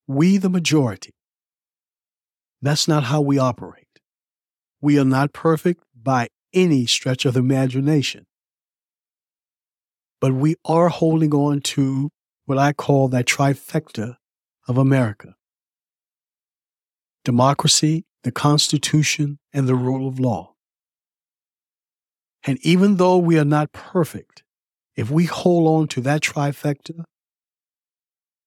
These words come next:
we will be able to continue to build a great nation. The mega movement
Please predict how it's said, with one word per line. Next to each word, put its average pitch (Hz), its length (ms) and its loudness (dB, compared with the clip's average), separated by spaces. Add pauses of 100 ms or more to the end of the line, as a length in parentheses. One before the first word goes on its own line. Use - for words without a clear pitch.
(180)
we 147 160 2
will 170 140 2
be 143 280 -2
able 160 560 0 (580)
to 139 100 -2
continue 165 640 0
to - 160 -4
build 123 560 -2 (320)
a 127 60 -4
great 123 300 -2
nation. 135 420 -4 (3250)
The 147 80 2
mega 208 300 4
movement 160 600 0